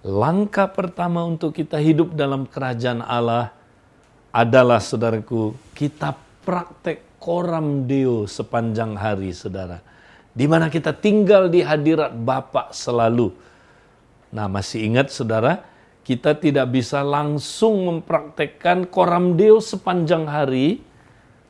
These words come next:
kalau kita tidak mulai dari langkah yang pertama, saudaraku, yaitu kita mempraktekkan coram Deo yang reaktif. Saudara masih ingat, saudara,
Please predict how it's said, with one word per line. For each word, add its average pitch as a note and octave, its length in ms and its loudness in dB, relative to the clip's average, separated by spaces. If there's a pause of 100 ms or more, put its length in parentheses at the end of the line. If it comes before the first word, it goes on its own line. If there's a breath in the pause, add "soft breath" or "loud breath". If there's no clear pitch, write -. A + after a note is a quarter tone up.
kalau A2 240 -2
kita A#2+ 320 0
tidak B2 560 0
mulai C3+ 640 0 (480 soft breath)
dari A#2 400 2
langkah C3 560 0
yang E3+ 240 0
pertama, B2 560 -4
saudaraku, G#2+ 640 -6 (480 soft breath)
yaitu D3 400 4
kita F3+ 240 -2
mempraktekkan D3 960 -4
coram F3+ 800 -2
Deo D#3+ 320 6
yang C#3+ 240 2
reaktif. D#3+ 1040 -4 (800 soft breath)
Saudara A2 320 0
masih A2+ 400 0
ingat, B2+ 240 -2
saudara, A#2 560 -2